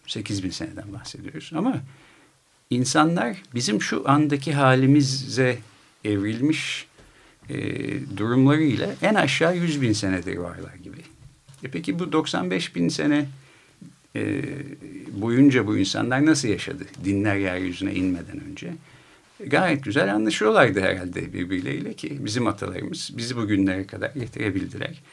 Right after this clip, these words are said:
E, dini inanç çok daha soyut ve sofistike bilişsel olarak bir sistem gerektiriyor ve, e, çok daha temel bir ahlaki zeminin üstüne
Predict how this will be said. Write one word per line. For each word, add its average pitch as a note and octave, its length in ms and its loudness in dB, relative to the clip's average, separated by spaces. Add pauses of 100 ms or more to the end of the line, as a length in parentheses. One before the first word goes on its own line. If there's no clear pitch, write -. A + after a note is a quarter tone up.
(640)
E, - 40 -10 (1500)
dini F3 380 2
inanç A#3 400 -2
çok - 260 -2
daha F#3+ 180 2
soyut F#3+ 480 0
ve C3+ 80 -2
sofistike D3+ 720 -2 (100)
bilişsel G2+ 420 -2
olarak F2+ 460 -4
bir - 240 -10
sistem - 440 -8
gerektiriyor F3+ 640 -8
ve, E3+ 160 -2 (640)
e, C3+ 400 -4 (380)
çok G3+ 260 -2
daha F3 240 2
temel D3+ 460 6
bir C3 220 2
ahlaki C3 580 0
zeminin C3+ 760 4
üstüne D#3 600 2